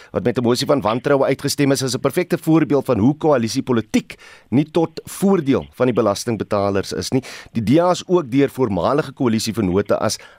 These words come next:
arrogant beskryf van die manier hoe, hoe julle saamwerk met ander partye. Hoe, hoe, Roy, kan soortgelyke politieke magspel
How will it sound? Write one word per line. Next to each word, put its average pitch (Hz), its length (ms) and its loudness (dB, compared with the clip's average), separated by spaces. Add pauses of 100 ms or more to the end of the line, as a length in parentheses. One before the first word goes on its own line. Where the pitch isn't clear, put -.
arrogant 143 640 -2 (100)
beskryf 120 380 -2
van 107 100 -2
die 101 80 0
manier 101 340 2
hoe, 107 240 2 (260)
hoe 104 120 -4
julle 113 180 4
saamwerk 110 640 0
met 95 160 -6
ander 98 280 -4
partye. 101 500 -2 (420)
Hoe, 139 260 2
hoe, 233 340 4
Roy, 139 300 2
kan 147 160 -2
soortgelyke 165 580 0
politieke 135 400 -4
magspel 107 600 0